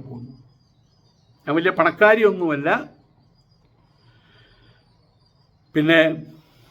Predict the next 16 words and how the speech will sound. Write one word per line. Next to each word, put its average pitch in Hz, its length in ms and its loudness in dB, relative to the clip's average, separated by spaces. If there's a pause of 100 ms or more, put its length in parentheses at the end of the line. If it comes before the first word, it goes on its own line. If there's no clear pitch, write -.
(920)
യാത്ര 233 300 4 (120)
ചെയ്യാനുള്ള 170 420 2 (120)
താല്പര്യങ്ങളൊക്കെ 143 760 -4
ഒടുങ്ങി. 123 260 -6 (180)
എങ്കിലും 143 300 0 (1900)
ഒരു 277 160 2 (680)
യാത്ര 165 300 2 (100)
കൂടി 160 240 -2 (640)
ഞാൻ 151 100 2 (120)
മനസ്സിൽ 139 320 -4
വെച്ചിട്ടുണ്ട്. 123 460 -8 (1040)
അത് 165 180 2
മറ്റൊന്നുമല്ല, 151 540 0 (1500)
മക്ക 147 180 -4 (180)
കാണണം, 135 380 -2 (280)
മദീന 120 260 -10